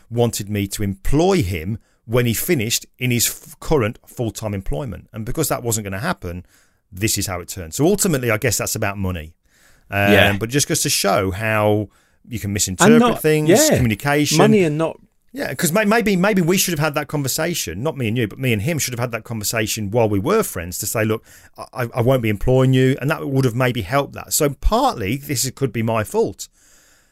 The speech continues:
Speaker 1: But ultimately, the way it went long-term was completely out of order. But relationships, friends, if you wanna call them that, came through, looked after me, sent me all this stuff through, and that really helped to get the matter resolved.
Speaker 2: Yeah.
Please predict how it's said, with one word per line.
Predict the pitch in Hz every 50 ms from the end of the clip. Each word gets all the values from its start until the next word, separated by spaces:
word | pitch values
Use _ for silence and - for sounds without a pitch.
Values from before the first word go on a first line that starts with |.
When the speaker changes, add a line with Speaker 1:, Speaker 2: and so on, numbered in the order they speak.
| _ _ _
Speaker 1:
But | - 113 113
ultimately, | 143 175 - - 131 120 113 110
the | 98 107 104
way | 110 123 120 110
it | 95 85
went | 85 107 139 151 127 - - - - -
long-term | - 101 131 180 208 208 196 - - 90 80 87 107 101 - _ _ _ _ _ _ _ _
was | - 107 101 101 -
completely | - - - 92 - - 101 92 87 92 98
out | 87 87
of | 92 87 87
order. | 92 87 87 87 - - - _ _ _ _ _
But | - 165 202 - - _ _ _ -
relationships, | 110 101 104 117 127 - 135 - - 165 170 - - - - - _
friends, | _ - - - 127 131 147 151 135 127
if | 123
you | 123 127
wanna | 120 110
call | - - 151 156
them | 147 123 95 90
that, | 98 107 123 - _ _ _ _ _
came | - - 110 107 101 98
through, | - - - 160 175 139 104 98 120 139 - _ _ _
looked | - 107 117 107 - -
after | 143 160 160 - - - - 120 101
me, | 98 101 117 160 180 151 - _ _ _ _
sent | - - - 131 127 120
me | 120
all | 117 110
this | 104 104 98
stuff | - - 120 101 -
through, | - 98 95 95
and | 101 107
that | 104 - 110
really | 104 98 98
helped | 78 90 92 82 - -
to | -
get | - - -
the | 90
matter | 92 85 - - 90
resolved. | 82 82 87 78 78 82 - - - _ _ _ _ _ _ _ _ _ _
Speaker 2:
Yeah. | - 95 92 85 80 -